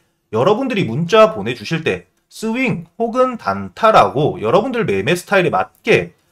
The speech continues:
함께 적어서 보내주시면 제가 스윙 종목들 혹은 단타 종목들에 대해서 여러분들에게 함께 보내드릴 거기 때문에 여러분들이 문자 주실 때 함께 적어서 보내주시고요.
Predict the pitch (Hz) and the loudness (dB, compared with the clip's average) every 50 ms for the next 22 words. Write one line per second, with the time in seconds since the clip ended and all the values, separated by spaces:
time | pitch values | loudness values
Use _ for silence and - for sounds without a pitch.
0 | _ _ _ - 247 269 262 - 277 269 - - 104 104 170 196 - 175 143 135 | _ _ _ -4 -4 -4 -4 -4 -4 -4 -2 -2 -2 0 0 0 2 0 0 -2
1 | 120 113 135 127 110 90 - 95 110 160 190 143 101 90 - - 95 104 110 - | -2 -4 -4 -4 -6 -8 -6 -2 2 4 4 4 2 0 -6 -8 -8 -8 -6 -6
2 | - 196 220 226 202 151 143 170 185 175 170 - 101 98 - 156 147 156 165 151 | -6 -4 -4 -2 -2 0 2 2 2 0 0 -2 -6 -6 -6 -6 -4 -4 -4 -4
3 | - - - 90 - - 160 160 - 104 98 113 156 175 175 - 160 160 160 127 | -6 -8 -10 -10 -4 -2 -2 -2 -2 -6 -6 -4 -4 -4 -2 -2 0 0 0 2
4 | 107 101 98 - 156 175 135 92 - - _ _ _ _ _ - 110 131 196 226 | 0 -2 2 4 6 6 6 6 4 -2 _ _ _ _ _ -2 2 2 2 2
5 | 247 240 220 185 165 160 185 190 175 202 190 170 - - 98 107 151 180 214 214 | 2 2 2 2 2 0 -2 -2 0 0 -2 -2 -4 -8 -6 -4 -2 -2 -2 -2
6 | 226 214 208 185 170 170 165 151 139 123 117 104 87 87 - _ _ - 98 113 | 0 0 0 0 0 2 2 0 2 2 0 0 -2 -4 -10 _ _ -2 0 2
7 | 143 175 196 185 185 170 - - 180 170 208 196 156 - 113 - 180 175 170 196 | 2 2 2 0 -2 -2 -2 -2 -2 -2 0 -2 -2 -4 -4 -2 -2 -2 -2 -2
8 | - 175 - 196 220 220 - 240 226 170 - 104 143 170 165 147 - 113 95 95 | -6 -6 -6 -6 -8 -6 -6 -6 -4 -4 -2 -2 -2 -2 -2 -4 -4 -6 -6 -6
9 | 127 135 - 117 - 135 123 117 117 175 202 143 - - - | -6 -6 -8 -8 -8 -8 -4 -2 0 2 2 2 2 0 -2